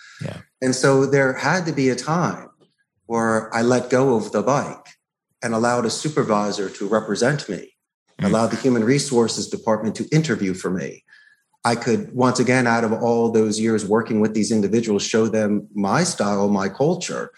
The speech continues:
Speaker 2: But to grow to the size that I did, no. And, and if you don't have your own internal balance, how can you expand on others?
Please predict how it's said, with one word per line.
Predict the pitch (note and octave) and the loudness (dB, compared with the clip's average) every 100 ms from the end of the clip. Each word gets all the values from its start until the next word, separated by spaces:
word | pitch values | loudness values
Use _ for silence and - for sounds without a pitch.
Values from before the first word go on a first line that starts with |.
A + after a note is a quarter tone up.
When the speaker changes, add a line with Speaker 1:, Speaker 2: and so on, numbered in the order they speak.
| - - - _ - | -20 -20 -20 _ -4
Speaker 2:
But | A#2 A2 | 0 0
to | - | 0
grow | G#2 A2+ C#3 | 2 4 4
to | C3+ | 0
the | B2 | -2
size | - A2+ A2+ G#2 | -2 0 0 0
that | G#2+ | 2
I | G2+ | 2
did, | F#2+ A2 D3+ B2+ | 2 2 2 2
no. | D#3+ F3 - - - | 2 2 0 -12 0
And, | D#3 D#3+ | 2 4
and | D#3+ | 4
if | D#3+ D#3+ | 4 4
you | F#3+ G#3+ | 4 4
don't | F#3 F3 | 4 2
have | D3+ E3 | 2 2
your | D3+ C#3 A#2+ | 4 2 2
own | C#3+ E3 | 2 2
internal | C3 - C#3 C#3 B2+ | 0 0 0 2 2
balance, | G#2 A2+ E3+ B2+ - | 2 2 0 -2 -2
how | G#2 | -4
can | - B2 | -2 0
you | B2 B2 | 2 2
expand | A#2 - A2 A2+ | 0 -2 0 2
on | A2+ A2+ G2 | 2 0 0
others? | A2 A3 E3 - - - _ | 0 0 -2 -4 -12 -12 _